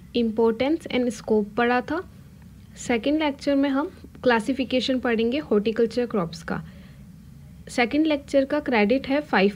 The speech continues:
मार्क्स। So start with the classification of horticulture crops। Classification of plants means the grouping of different plants has some characteristic common। क्लासिफिकेशन का मतलब क्या होता है?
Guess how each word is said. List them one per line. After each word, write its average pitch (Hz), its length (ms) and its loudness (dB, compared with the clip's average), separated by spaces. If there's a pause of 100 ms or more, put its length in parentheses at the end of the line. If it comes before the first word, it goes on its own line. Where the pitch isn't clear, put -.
मार्क्स। 165 380 -4 (840)
So 302 300 -2
start 226 400 0
with 269 220 -4
the 320 100 0
classification 262 960 0
of - 20 -6 (100)
horticulture 220 600 0
crops। 175 440 -6 (1900)
Classification 311 800 2
of 330 100 2 (300)
plants 233 480 4
means 254 300 4
the - 220 0
grouping 240 420 2
of 320 220 0
different 285 380 2
plants 226 440 2
has - 260 0
some 302 340 0
characteristic 247 640 0 (160)
common। 180 260 0 (640)
क्लासिफिकेशन 294 880 2
का 320 140 -2
मतलब 285 400 0
क्या 302 120 0
होता 294 280 2
है? 370 80 -2